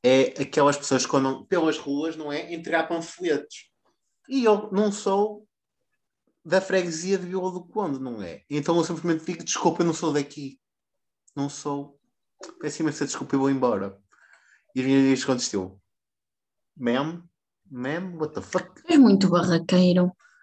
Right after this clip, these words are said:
Speaker 2: Quer dizer,
Speaker 1: É sim.
Speaker 2: eu achincalho os candidatos. Eu achincalho os candidatos. Ah, porque, hum, eu, há quatro anos atrás, lá está, não votava. E veio um dos candidatos de falar comigo,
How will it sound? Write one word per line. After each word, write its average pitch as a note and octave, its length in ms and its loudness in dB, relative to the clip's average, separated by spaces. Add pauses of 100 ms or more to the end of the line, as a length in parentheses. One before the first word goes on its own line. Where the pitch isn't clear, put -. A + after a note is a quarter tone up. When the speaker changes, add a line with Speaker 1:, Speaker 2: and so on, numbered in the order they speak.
(1000)
Speaker 2:
Quer E4 100 6
dizer, A3+ 180 10
Speaker 1:
É - 40 2
sim. F#2+ 480 -4
Speaker 2:
eu D4 160 8
achincalho A#3+ 520 6
os A#3 100 6
candidatos. A#3 720 4 (640)
Eu F#3 80 6
achincalho E3+ 400 6
os - 80 -2
candidatos. D#3+ 640 2 (560)
Ah, F3 320 6
porque, F3+ 340 4
hum, F3+ 540 6
eu, F#3+ 380 6 (420)
há F#3+ 100 4
quatro F#3 320 4
anos F3 200 6
atrás, C4+ 480 4 (180)
lá E3+ 100 4
está, D#3 200 0
não D3+ 160 6
votava. E3 600 0 (840)
E G#3+ 220 8
veio A#3+ 280 6
um B3 60 10
dos A3 120 6
candidatos G3 520 6
de - 160 -8
falar A3 240 4
comigo, G3 580 6